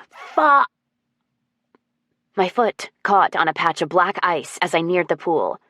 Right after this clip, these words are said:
my momentum forward spiraling into skittish turns and flailing arms and a loud crack, and then ended with me sprawled out, spread eagle,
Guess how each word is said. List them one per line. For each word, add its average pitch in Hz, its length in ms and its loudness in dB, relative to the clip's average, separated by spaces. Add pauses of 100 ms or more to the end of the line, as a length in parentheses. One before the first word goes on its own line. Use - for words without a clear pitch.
(380)
my 185 100 0
momentum 190 680 0 (120)
forward 262 360 4
spiraling 185 640 2
into 160 180 -6
skittish 262 500 0
turns 170 500 -2
and 151 120 -6
flailing 247 460 4
arms 170 480 2 (460)
and 170 180 0
a 175 80 4
loud 208 480 4 (320)
crack, - 680 -2 (760)
and 185 180 0
then 311 280 2
ended 247 400 2
with 202 180 0
me 185 220 -2
sprawled 208 440 2
out, 165 420 2
spread - 500 0
eagle, 151 500 -2